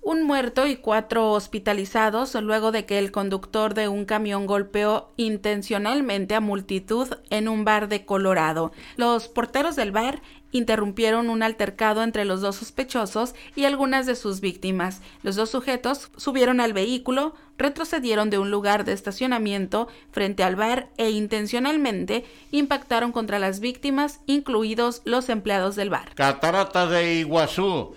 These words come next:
Speaker 2: registran caudal diez veces mayor al habitual. Esta situación provocó el cierre preventivo de la pasarela turística que da acceso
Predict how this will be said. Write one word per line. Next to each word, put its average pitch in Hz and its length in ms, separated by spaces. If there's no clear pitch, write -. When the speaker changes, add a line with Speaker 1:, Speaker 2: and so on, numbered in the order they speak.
Speaker 2:
registran 170 800
caudal 160 640
diez 170 460
veces 185 460
mayor 139 680
al 143 160
habitual. 143 680
Esta 160 300
situación 170 640
provocó 160 520
el 147 140
cierre 165 360
preventivo 135 840
de 165 300
la 151 240
pasarela 139 540
turística 165 680
que 139 140
da 156 180
acceso 156 640